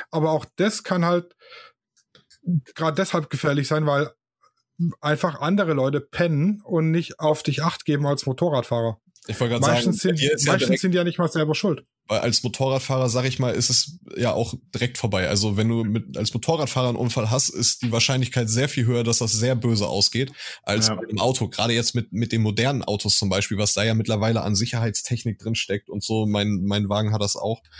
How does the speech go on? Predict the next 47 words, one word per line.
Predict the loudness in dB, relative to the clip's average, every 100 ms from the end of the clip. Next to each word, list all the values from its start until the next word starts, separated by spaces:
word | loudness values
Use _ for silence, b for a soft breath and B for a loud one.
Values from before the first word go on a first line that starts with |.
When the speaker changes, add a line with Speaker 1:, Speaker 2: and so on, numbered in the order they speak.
| B _
Speaker 2:
Äh, | -2 0
ich | 0
fahre | 0 0
einen, | 0 0 0
äh, | 0
Skoda | 0 0 0
Octavia | 0 -2 -4 0 0 0
aktuell | -2 -2 0 0
noch | -2 -4
als, | -6 0 0 0 B B B _
als | -4 0 0
Daily, | 2 0 2 2
sag | 2 0
ich | -2
mal. | 0 0
Der, | 2 0 0
der | -2
M | -2
X | -2
fünf | -2 -2
ist | -2
eher | 0 0
so | 0
ein | 0
Sommerspaßauto. | 0 0 -2 -2 -2 0 -2 -4 -6 B B B B B -16 -2
Ähm, | 0 2 0 -4 -18 _ -6 -2
mit | 0 0
diesen | 2 2
Notbremsassistenten | 2 0 -2 0 0 0 0 2 2 0 -2 -2 0 2 2 0
und, | -2 -2 0 0 -2
äh, | -2 -2 -2
was | -2 0 2
weiß | 0 0
ich | -2 -4
nicht, | -6 -4
ne? | -2 -2
Und | -2 -4
Spurhalteassistent | -2 -2 0 -2 0 0 2 2 2 0 0 -2
und | -4 -2
bei | 0
so | 0
einem | 0 0
großen | 0 2 2 2 -2 0
Wagen | 0 0 0
zum | 0 0
Beispiel, | 0 -2 -2
also | -2